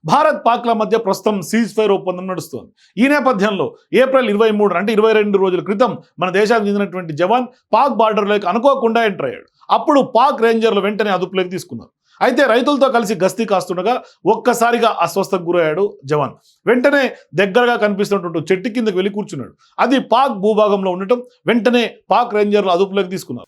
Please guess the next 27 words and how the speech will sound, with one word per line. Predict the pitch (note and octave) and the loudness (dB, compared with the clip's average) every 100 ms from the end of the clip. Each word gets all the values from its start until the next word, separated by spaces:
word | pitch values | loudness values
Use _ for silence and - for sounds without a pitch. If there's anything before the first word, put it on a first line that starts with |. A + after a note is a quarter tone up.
| - | -2
దాదాపు | A3 C#4 - | 0 0 -2
ఇరవై | G3 A3+ C#4 | 0 2 4
రెండు | C4 A#3+ | 4 4
రోజుల | G#3+ B3+ C4+ A3 | 2 2 0 0
పాటు | G#3 G3+ A3 - - F3+ | -2 0 0 0 -2 -2
పాక్ | A#3 G3+ | 0 0
రేంజర్లు | G3+ G3 G3+ F#3 | 0 2 0 0
మన | E3+ | -4
బీఎస్ఎఫ్ | D#3 D#3 G#3 G#3 G3 | -4 0 0 0 -2
జవాన్ను | E3+ F3+ F#3 F#3 D3+ _ C#3+ | -2 -2 -4 -8 -14 _ -2
వాళ్ళ | E3+ E3+ | 2 2
ఆధీనంలో | D#3+ F#3 E3+ F3 | 2 0 -2 -4
ఉంచుకున్నారు. | G3+ - - A2+ - _ _ G3+ | -4 -6 -12 -16 -18 _ _ -4
అయితే | B3+ C#4+ | 0 0
ఇండియన్ | A3 B3+ C4 C#4 G#3+ | 2 2 2 2 2
ఆర్మీ | A3 A3 G#3+ | 0 2 2
రంగంలో | G3+ A3 G#3+ | 0 -2 -2
దిగి | G3+ G#3+ - _ _ G#3 | -2 -6 -10 _ _ 0
పాక్ | B3+ B3+ - _ _ - | 0 -2 -10 _ _ -2
ఆర్మీతో | G#3 A3 A3 G#3 | 0 0 2 2
సంప్రదింపులు | D#3 F#3 G#3 G#3+ G3+ | 2 0 0 -2 0
జరిపింది. | G3 G3 G#3 G#3 A#3 | 0 0 -2 -6 -4
అయితే | F3 F3 F3+ | -4 -2 0
తాజాగా | F#3 G3 G#3 G3+ | 0 2 2 2
మన | F3+ F3 | 0 -2
సంప్రదింపులు | F3+ F#3+ G#3 G#3+ G3 F#3 | -4 -2 -2 -2 -2 -2
ఫలించి | F#3 G#3+ G#3+ A3 F#3+ | 0 -2 -2 -4 -6